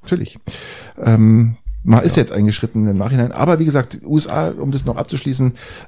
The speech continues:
Speaker 1: ähm, s-, schicken jetzt noch, äh, neue Raketen, äh, die, äh, Ukraine angefragt haben. Die haben jetzt auch eine Reichweite von hundertfünfzig Kilometern anstatt mit fünfundsiebzig.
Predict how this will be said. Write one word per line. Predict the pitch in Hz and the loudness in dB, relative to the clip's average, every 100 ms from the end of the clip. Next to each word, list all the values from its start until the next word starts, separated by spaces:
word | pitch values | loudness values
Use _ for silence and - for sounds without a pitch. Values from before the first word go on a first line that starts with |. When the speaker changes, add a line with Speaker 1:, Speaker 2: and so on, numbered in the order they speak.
| - | -6
Speaker 1:
ähm, | 123 117 120 - | -2 0 0 -4
s-, | - - - | -8 -8 -2
schicken | - 170 135 | -2 2 4
jetzt | 117 - | 2 -2
noch, | 107 - - | -6 -6 -12
äh, | 117 107 | -2 2
neue | 113 117 120 | 6 6 6
Raketen, | 110 - 143 - 185 185 175 - - _ 277 | 0 -2 -2 2 4 4 2 -8 -20 _ -10
äh, | 139 - 73 73 | -6 -4 -4 -6
die, | 104 73 | -6 -6
äh, | 62 - - - _ _ - - - | -6 -10 -14 -14 _ _ -20 -20 -14
Ukraine | 208 - 127 135 | -12 0 4 4
angefragt | 143 143 139 139 - | 4 2 2 -2 0
haben. | 143 135 | 0 2
Die | 120 | 4
haben | 117 | 4
jetzt | |
auch | - | 4
eine | 120 | 4
Reichweite | - 117 - - 107 | 4 2 2 2 2
von | - 107 | 2 2
hundertfünfzig | 147 143 175 170 - - - | 2 0 -2 -4 -8 -14 -6
Kilometern | 160 151 156 - | -2 -2 -2 -4
anstatt | - - 143 | -4 -2 -2
mit | 139 - - | -2 -4 -8
fünfundsiebzig. | - 139 127 147 - | -6 -4 -4 -8 -12